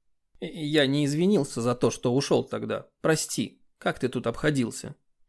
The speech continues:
"Хорошо", улыбнулся бывший пастырь, "много практиковался в языке". "И как тебе показались наши спутники?" "Они веселые", пожал плечами Ахиме. "Правда?" заломил бровь Лихан. "Да,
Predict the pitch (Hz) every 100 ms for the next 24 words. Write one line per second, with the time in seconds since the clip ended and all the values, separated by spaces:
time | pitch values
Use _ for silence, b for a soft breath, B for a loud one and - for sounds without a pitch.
0 | _ - 120 110 - 110 170 - _ _
1 | _ 127 127 127 123 120 123 127 123 123
2 | - 120 - _ 127 139 202 123 - 117
3 | 117 110 170 127 107 101 95 107 165 _
4 | _ _ _ - 143 139 - - 190 -
5 | 131 - - 147 135 123 117 - 113 -
6 | 117 - 110 113 139 170 190 _ _ _
7 | _ _ _ - 165 240 - 123 196 -
8 | - _ - 113 110 120 - 110 107 110
9 | - 110 - _ _ _ _ _ 147 107
10 | 107 131 220 - _ _ - 113 120 127
11 | 123 120 135 127 107 120 117 - _ _
12 | - 123 147 240